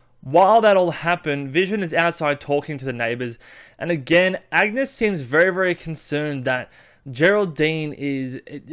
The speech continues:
she's kind of making it seem like she's foreign to this reality, that she has no home, as she says.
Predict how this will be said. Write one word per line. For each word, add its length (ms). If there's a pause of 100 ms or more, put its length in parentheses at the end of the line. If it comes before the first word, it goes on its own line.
she's 200
kind 240
of 80
making 320
it 140
seem 200
like 140
she's 220
foreign 560
to 120
this 160
reality, 380
that 120
she 120
has 340 (220)
no 320
home, 680
as 220
she 100
says. 560